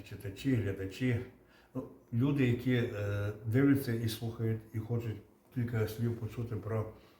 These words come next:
літературу, про війну, про літературу, е, про, про війну, література про війну. Е, тема війни, м, е,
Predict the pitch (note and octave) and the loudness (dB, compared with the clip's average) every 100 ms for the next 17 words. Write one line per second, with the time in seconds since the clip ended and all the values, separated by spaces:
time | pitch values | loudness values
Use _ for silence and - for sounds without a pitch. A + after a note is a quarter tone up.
0 | - A#2 A#2+ A2+ C3 C#3 C3 G#2 - - | -8 -2 0 0 2 4 4 4 -2 -16
1 | - - G#2+ G#2 A2 A#2+ A2+ - - B2+ | -20 -14 -6 0 4 4 4 -4 -2 4
2 | D3 D#3 D3+ D3 C#3+ D#3 D3+ D3 B2 A2+ | 6 8 8 8 6 4 6 6 6 2
3 | G#2+ A#2+ - - - - B2 A#2+ A2+ F#2+ | 0 -6 -12 -18 -20 -4 0 4 4 2
4 | F#2 G2 A#2 A2+ C3 A#2 - G#2 F2 F2 | -4 -4 -4 -2 -2 -4 -4 -8 -8 -10
5 | - - - - - - - G#2+ A2 G#2+ | -14 -20 -20 -20 -20 -20 -12 -2 0 0
6 | - D3+ E3+ D#3 C#3+ C3 A2+ G#2 G#2+ B2 | 2 4 6 8 8 8 8 2 2 6
7 | C3 C#3 C#3 C3+ - A#2 G#2+ G#2+ G#2+ G#2+ | 6 8 6 4 0 -2 0 0 0 -2
8 | G2+ G#2 - - - A2 G#2 G2+ G2+ G#2 | -4 -10 -16 -18 -14 -8 -4 -2 -2 -2